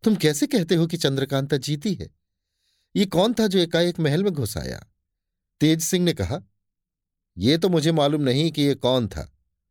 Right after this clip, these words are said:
मगर इतना पता लग गया कि चंद्रकांता और चपला को शिवदत्त के अय्यार चुरा ले गए हैं और ये बनावटी लाश यहां रख गए हैं, जिससे सब कोई जाने कि वे मर गईं और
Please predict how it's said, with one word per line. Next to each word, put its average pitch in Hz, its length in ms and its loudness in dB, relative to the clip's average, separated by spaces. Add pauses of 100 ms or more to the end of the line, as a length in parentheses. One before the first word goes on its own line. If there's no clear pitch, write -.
(340)
मगर 131 260 2
इतना 139 260 0
पता 143 260 0
लग 117 160 0
गया 131 240 0
कि 123 140 -6
चंद्रकांता 113 640 0
और 107 100 0
चपला 123 340 -2
को 90 280 -6 (420)
शिवदत्त 143 460 -2
के 139 120 2
अय्यार 120 340 2
चुरा 123 280 0
ले 123 160 0
गए 104 160 2
हैं 117 60 0
और 117 200 0
ये 104 200 -2
बनावटी 101 500 -2
लाश 98 320 0
यहां 85 180 -2
रख 107 220 -4
गए 95 220 0
हैं, 69 220 -10 (720)
जिससे 139 300 0
सब 139 220 -2
कोई 139 140 2
जाने 131 360 0
कि 123 140 -2
वे 113 160 2
मर 117 240 2
गईं 120 220 0
और 95 260 0